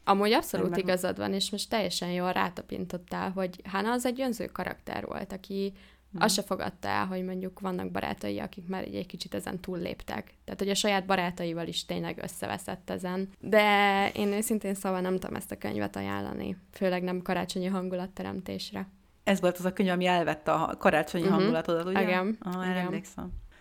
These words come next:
Speaker 2: Hát akkor, Hanna, nagyon utálunk téged.
Speaker 1: <laughs> Na, neked ki volt a legrosszabb karakter?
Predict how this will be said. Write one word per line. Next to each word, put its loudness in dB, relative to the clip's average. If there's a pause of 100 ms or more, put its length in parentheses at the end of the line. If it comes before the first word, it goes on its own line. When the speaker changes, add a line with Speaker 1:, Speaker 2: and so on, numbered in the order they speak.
(400)
Speaker 2:
Hát -4
akkor, 0 (760)
Hanna, 0
nagyon -2 (260)
utálunk -4
téged. -6 (400)
Speaker 1:
<laughs> 2
Na, 4
neked -2
ki -2
volt 0
a -2
legrosszabb -4
karakter? -10